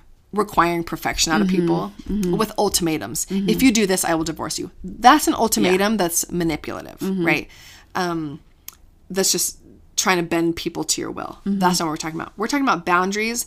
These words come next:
Speaker 1: that require you, are part of you saying,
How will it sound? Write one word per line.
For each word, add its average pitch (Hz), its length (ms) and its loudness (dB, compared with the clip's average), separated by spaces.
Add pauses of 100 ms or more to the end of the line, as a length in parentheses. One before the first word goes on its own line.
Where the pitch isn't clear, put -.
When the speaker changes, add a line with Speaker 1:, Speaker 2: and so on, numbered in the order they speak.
(220)
Speaker 1:
that 185 120 0
require 175 520 0
you, 196 460 2
are 170 120 0
part 226 280 2
of 220 100 -2
you 214 320 -2 (180)
saying, 180 460 -4